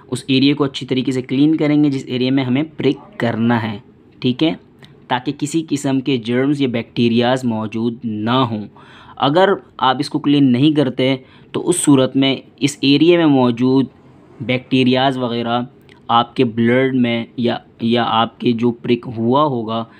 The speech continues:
उसके ज़रिए से आपकी body के अंदर enter कर सकते हैं। तो इसलिए make sure कि आपने उस area को अच्छी तरीके से clean किया हो, ठीक हो गया। क्लीन करने के बाद अब हम क्या करेंगे,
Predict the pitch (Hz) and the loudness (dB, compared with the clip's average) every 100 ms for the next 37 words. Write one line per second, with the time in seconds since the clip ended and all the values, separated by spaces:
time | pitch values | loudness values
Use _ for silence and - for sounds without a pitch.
0 | - - 127 - 131 117 120 131 120 113 | -20 -6 -2 2 2 4 2 0 -4 -2
1 | 127 113 110 110 113 113 123 113 123 127 | -2 0 -2 0 0 0 -2 -4 -2 -6
2 | - 120 113 113 - 147 - - 131 139 | -4 -4 -4 -8 -8 -14 -10 -8 -4 -2
3 | 156 127 131 117 139 160 - 127 120 - | 2 2 2 2 -2 -2 -2 -2 -4 -12
4 | - - 120 127 139 135 - 123 123 131 | -20 -4 -2 0 0 -2 -2 0 2 0
5 | 135 - 123 123 117 123 147 143 135 156 | -4 -6 -2 0 0 0 -2 0 4 4
6 | 165 - 117 104 101 - _ _ _ - | 4 0 -2 -2 -12 -18 _ _ _ -4
7 | 143 156 151 156 147 - - - - - | 0 2 2 0 -4 -16 -20 -20 -20 0
8 | 160 180 190 180 180 175 170 165 - 147 | 4 4 4 0 0 0 0 -2 -2 0
9 | 160 156 160 151 156 160 160 | 0 2 0 2 2 2 2